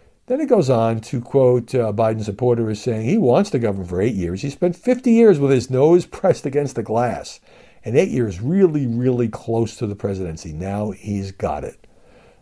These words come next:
Uh, another person says he's a very young seventy-eight years old. Like, there's this whole debate. I know A lot of people on the right are like, "Oh, Biden, he can barely string two words together. He's suffering from dementia," and all that. I just think it's irresponsible to say that. Is he the same? Does he have the same sharpness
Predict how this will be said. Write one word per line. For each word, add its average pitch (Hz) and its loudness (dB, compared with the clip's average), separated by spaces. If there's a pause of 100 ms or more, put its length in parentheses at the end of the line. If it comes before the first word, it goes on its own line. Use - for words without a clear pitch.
Uh, 82 -4
another 90 -4
person 85 -6
says 90 -2
he's 82 -6
a 85 -4
very 92 0
young 87 -4
seventy-eight 85 -4
years 90 -6
old. 143 2
Like, 170 -2
there's 170 -4
this 175 -6
whole 151 2
debate. 101 -4
I 98 -4
know 92 -6 (580)
A - -12
lot 92 -2
of 101 -4
people 98 -4
on 90 -6
the 92 -8
right 87 -4
are 90 -8
like, 110 -6
"Oh, 185 4
Biden, 151 2
he 139 -4
can 104 -6
barely 107 -2
string 92 -8
two 92 -10
words 165 0
together. 131 -2
He's 104 -4
suffering 104 -6
from 87 -10
dementia," 131 -4
and 117 -2
all 113 -2
that. 131 -2
I 202 0
just 254 -4
think 247 0
it's 220 -4
irresponsible 208 -4
to 208 -6
say 277 -6
that. - -6 (300)
Is - -2
he 233 4
the 190 4
same? 175 0 (260)
Does 113 -6
he 147 0
have 139 0
the 110 -6
same 117 -4
sharpness 160 -6